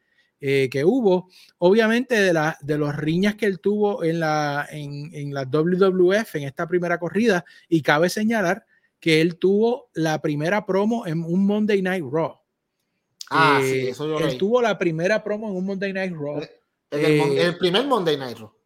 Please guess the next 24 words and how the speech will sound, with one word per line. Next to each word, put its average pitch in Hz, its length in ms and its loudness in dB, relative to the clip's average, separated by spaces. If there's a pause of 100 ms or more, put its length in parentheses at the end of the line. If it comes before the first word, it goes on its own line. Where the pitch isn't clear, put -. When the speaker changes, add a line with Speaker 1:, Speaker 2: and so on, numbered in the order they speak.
(140)
Speaker 2:
Correcto. 127 220 -6
Speaker 1:
En 135 80 -4
el 135 100 -6
primer 131 380 -2
Monday 156 340 -2
Night 131 220 -6
Raw, 120 160 -8
correcto. 127 500 -10
Speaker 2:
Ajá, 131 400 -10
Speaker 1:
Que 143 120 0
Speaker 2:
ajá. 135 100 -6
Speaker 1:
fue 151 160 0
una 180 180 2
entrevista 185 560 2
con, 151 420 -4
con 143 240 -8
el 143 80 -6
señor 143 400 -4
Vince 165 540 -4
Kennedy 180 460 -2
McMahon 156 680 -2
cuando 131 320 -6
él 143 80 -2
estaba, 147 760 -4